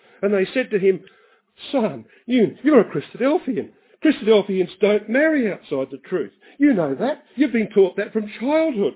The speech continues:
What are you doing, boy? Come on, please." But he wouldn't listen. Why wouldn't he listen? What voices were at work, apart from those of his parents? Well, we are told that in verse two.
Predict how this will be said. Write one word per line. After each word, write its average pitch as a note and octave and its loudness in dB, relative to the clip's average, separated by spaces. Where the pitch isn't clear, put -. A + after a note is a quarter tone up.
What C#4+ 4
are D4 4
you C#4 4
doing, D#4 2
boy? E3 -2
Come B3+ 0
on, C4 -2
please." A3 -2
But C3+ -10
he C#3+ -6
wouldn't F#3+ -4
listen. G3 -8
Why A#3 -6
wouldn't F#3 -8
he C3 -10
listen? A2 -14
What C4 -6
voices A3+ -4
were D3+ -4
at - -10
work, B2+ -8
apart E3+ -8
from D3+ -10
those D#3+ -8
of C#3+ -18
his C#3 -14
parents? D3+ -10
Well, C#3+ 2
we D3+ -2
are D3+ -4
told F#3+ -6
that G2+ -8
in A2+ -10
verse C#3 -6
two. C3+ -10